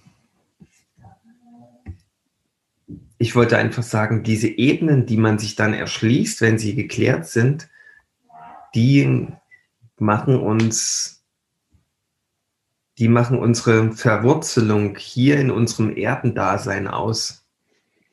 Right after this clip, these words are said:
Ja, und die, die erschließen unser eigentliches Potenzial, was wir hier zu leben haben, was wir leben dürfen.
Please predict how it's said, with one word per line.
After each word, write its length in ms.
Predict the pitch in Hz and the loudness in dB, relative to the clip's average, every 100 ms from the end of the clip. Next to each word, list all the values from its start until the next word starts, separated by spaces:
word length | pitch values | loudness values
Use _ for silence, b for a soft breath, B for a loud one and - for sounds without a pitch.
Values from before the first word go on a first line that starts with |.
| _ - | _ -14
Ja, 300 | 98 101 131 | -8 -6 -6
und 320 | - 104 98 | -4 -6 -2
die, 480 | 113 123 135 131 - _ _ _ _ b b b b b b _ _ _ _ _ _ _ _ _ | 2 4 6 4 -2 _ _ _ _ b b b b b b _ _ _ _ _ _ _ _ _
die 180 | 117 120 | 0 2
erschließen 960 | - - 127 117 143 143 143 135 131 127 b b b _ _ | 2 0 0 2 2 2 2 2 2 -2 b b b _ _
unser 300 | 117 117 117 | 0 2 2
eigentliches 800 | 110 107 127 117 117 107 107 95 | 2 2 0 2 0 0 -2 -4
Potenzial, 840 | - 107 104 95 - 92 92 95 | -2 0 0 -4 -6 -4 -4 -4
was 220 | 95 98 107 | -8 -6 -4
wir 60 | |
hier 220 | 98 101 | 0 0
zu 140 | - 104 | 0 0
leben 380 | 101 107 104 101 | 0 0 0 0
haben, 440 | 92 92 101 101 _ _ _ _ _ _ _ _ _ _ _ _ _ - | -4 -4 -8 -10 _ _ _ _ _ _ _ _ _ _ _ _ _ -6
was 180 | 104 - | -6 0
wir 60 | 101 | 2
leben 320 | 101 98 101 | 2 0 0
dürfen. 600 | 101 110 110 104 101 | 2 2 2 -2 -6